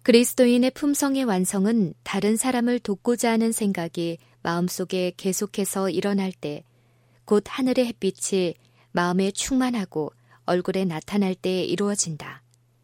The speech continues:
그리스도께서 거하시는 마음에는 사랑의 결핍이 일어날 수 없다. 하나님이 우리를 먼저 사랑하셨기 때문에 우리가 그분을 사랑한다면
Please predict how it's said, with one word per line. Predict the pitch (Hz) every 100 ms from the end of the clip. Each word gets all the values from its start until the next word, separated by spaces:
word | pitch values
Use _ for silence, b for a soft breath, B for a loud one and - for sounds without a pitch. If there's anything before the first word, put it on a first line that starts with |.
| _ _ _ _ _ _
그리스도께서 | - 202 220 220 208 214 - 214
거하시는 | - 196 196 202 196 196
마음에는 | 170 175 170 170 185 156 b b b
사랑의 | - - 254 247 247
결핍이 | 240 - 180 - 185 202
일어날 | 190 170 208 202
수 | 214 -
없다. | 143 _ 143 147 _ _ _ _ _ _ _ _ _ _
하나님이 | 277 269 262 254 254
우리를 | 185 202 226 240
먼저 | 208 156 185 202 220
사랑하셨기 | - 277 277 269 - - 190
때문에 | 170 165 160 151 - b b b
우리가 | 180 170 180
그분을 | 185 170 185 190
사랑한다면 | 196 233 214 214 180 160 160 180